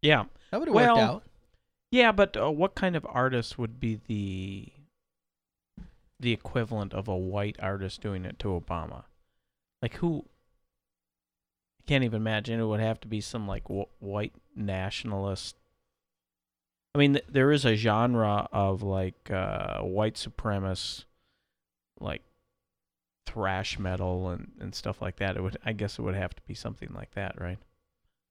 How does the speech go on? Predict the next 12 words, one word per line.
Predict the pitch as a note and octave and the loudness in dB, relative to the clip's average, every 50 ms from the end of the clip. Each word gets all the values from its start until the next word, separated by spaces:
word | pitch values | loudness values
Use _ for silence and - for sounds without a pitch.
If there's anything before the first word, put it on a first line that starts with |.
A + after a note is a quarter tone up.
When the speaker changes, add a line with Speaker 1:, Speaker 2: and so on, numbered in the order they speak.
| _ _ _ _ _ _ _ _ _ _ _ _ _ _ _ _ _ _ _ _ _ _ _ _ _ _ _ _ _ _ _ _ _ _ _ _ _ _ _ _ _ _ _ - | _ _ _ _ _ _ _ _ _ _ _ _ _ _ _ _ _ _ _ _ _ _ _ _ _ _ _ _ _ _ _ _ _ _ _ _ _ _ _ _ _ _ _ 4
Speaker 2:
Probably. | - G#3+ C3+ - F#2 E2+ E2+ F2 A2 C#3+ D3 - - - _ _ _ _ _ _ - | 4 4 4 2 0 -4 -4 -2 -4 -4 -6 -8 -14 -20 _ _ _ _ _ _ -2
Speaker 1:
And | B2 A#2+ A#2+ A#2 | 0 2 2 2
the | B2+ | 2
response | A#2+ B2 A#2+ - - - A2+ G#2+ G#2 G2+ - - | 0 0 -2 -2 0 0 0 0 0 -2 -4 -2
would, | A2 G#2 G2 - _ _ _ - | -2 -2 -2 -4 _ _ _ -4
wouldn't | A#2+ A#2 G#2 G#2 F#2+ - | -2 -2 0 -2 -2 -4
be | - G2 G2 - | -4 -4 -4 -4
as | A#2 - | -6 -6
tepid | - - - A#2+ - - - - - - - - _ _ _ _ _ _ _ _ _ _ _ _ _ _ _ - | -6 -6 -6 -6 -6 -6 -8 -8 -8 -12 -16 -20 _ _ _ _ _ _ _ _ _ _ _ _ _ _ _ 2
<clears throat> | G#3+ G#3 F3 C#3+ B2 - _ _ _ _ _ _ _ _ _ _ _ _ _ _ _ - - - - _ _ - | 4 4 4 2 0 -6 _ _ _ _ _ _ _ _ _ _ _ _ _ _ _ -20 -20 -20 -20 _ _ -6
as | A2+ G#2+ A2+ B2 | -6 -6 -6 -6
this. | - - - - - - - - - | -8 -8 -8 -6 -8 -10 -12 -12 -14